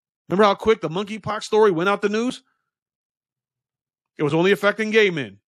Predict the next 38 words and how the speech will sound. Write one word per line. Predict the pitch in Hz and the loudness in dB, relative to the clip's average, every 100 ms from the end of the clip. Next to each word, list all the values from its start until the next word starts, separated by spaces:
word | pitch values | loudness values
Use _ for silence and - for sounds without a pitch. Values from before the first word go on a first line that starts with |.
| _ _ _ | _ _ _
It | 131 | -8
went | 147 | -6
right | 117 185 | 0 2
out | 214 202 | 2 2
the | |
news | 220 180 143 | -2 -2 -2
media. | 135 107 85 _ _ _ _ | -6 -10 -16 _ _ _ _
Oops, | 165 214 - | -4 -4 -4
turn | 151 | -4
the | 190 | -2
channel. | 208 240 202 190 | 0 0 0 -2
Oops, | 175 202 - | -4 -6 -8
you | 151 143 | -8 -6
don't | 123 190 | -2 -2
see | 220 233 | -2 0
that. | 196 | 2
Don't | 175 208 | 2 -2
look | 220 | -2
over | 214 185 | -4 -4
here. | 190 190 165 - 143 | -4 -4 -6 -10 -8
And | 156 | 0
then | 196 | 2
they | 202 | 2
were | 202 | 2
finding, | 196 196 196 | 2 0 0
"Oh, | 196 165 - _ | 2 2 -2 _
it's | 170 175 | -10 -4
only | 208 202 185 | -2 -2 -4
found | 196 196 185 | -2 -2 0
in | 160 147 | -4 -2
gay | 175 196 | 0 0
men | 185 185 240 247 | -2 -2 0 0
and | 202 180 | -2 -2
only | 196 208 202 | -2 -4 -6
found | 196 196 185 | -4 -2 -2
in | 170 | -6
children." | 160 - 269 220 139 123 107 113 | -6 -4 -2 0 -2 -6 -8 -12
Hmm. | 214 220 175 131 | -10 -8 -8 -10